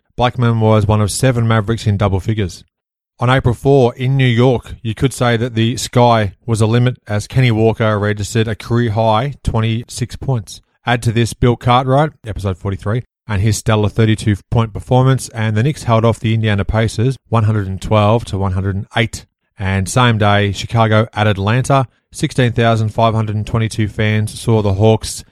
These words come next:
have quite a comfortable victory, really, one ten to ninety-seven, and Chicago dropped to two games under five hundred, thirty-seven and thirty-nine. For the Bulls, Jordan had thirty-one points, six boards and seven assists.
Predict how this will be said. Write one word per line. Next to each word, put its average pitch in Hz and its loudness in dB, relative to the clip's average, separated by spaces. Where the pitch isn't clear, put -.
have 113 0
quite 170 2
a - -4
comfortable 113 0
victory, 110 0
really, 113 0
one 123 0
ten 117 -2
to 101 -8
ninety-seven, 104 -2
and 101 -4
Chicago 113 -4
dropped 110 -2
to 98 -10
two 117 0
games 107 2
under 104 0
five 101 0
hundred, 113 0
thirty-seven 101 -2
and 95 -2
thirty-nine. 101 0
For 143 2
the 120 0
Bulls, 117 0
Jordan 117 0
had 104 -4
thirty-one 127 0
points, 107 -4
six - -8
boards 113 2
and 104 -6
seven 101 -4
assists. - -4